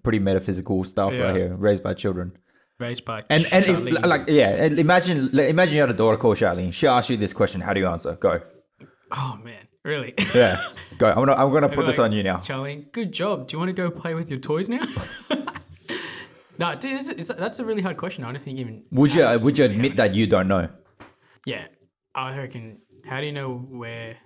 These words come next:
Speaker 2: what did it say? How do you know you were God?
Speaker 1: Yeah.
Speaker 2: So I don't think, yeah, I don't really know the answer to that, right?
Speaker 1: Mm.
Speaker 2: It's kind of like,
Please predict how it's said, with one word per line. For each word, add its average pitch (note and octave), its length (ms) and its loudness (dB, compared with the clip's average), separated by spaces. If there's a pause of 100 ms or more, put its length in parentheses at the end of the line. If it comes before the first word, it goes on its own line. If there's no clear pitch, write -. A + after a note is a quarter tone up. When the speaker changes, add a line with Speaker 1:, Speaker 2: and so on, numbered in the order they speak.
Speaker 2:
what C#3 140 -10
did E3+ 80 -8
it F3 40 -10
say? G#3+ 200 -8
How C#3 160 -10
do D3 80 -8
you C#3 160 -6
know A#2+ 400 -10 (140)
you A#2 120 -12
were G#2+ 80 -14
God? G#2 300 -16 (100)
Speaker 1:
Yeah. F#2 200 -2 (200)
Speaker 2:
So C3+ 320 -10
I D3 100 -8
don't G3 100 -4
think, F#3+ 160 -10
yeah, A#2 120 -8
I B2 40 -8
don't C3+ 200 -12
really G2+ 200 -18
know G2 200 -20
the F#2 140 -20
answer G#2 200 -20
to - 160 -20
that, - 140 -20 (380)
right? A2 160 -20 (420)
Speaker 1:
Mm. F2 360 -6
Speaker 2:
It's - 80 -20
kind A#2 180 -12
of B2 40 -12
like, G#2 220 -18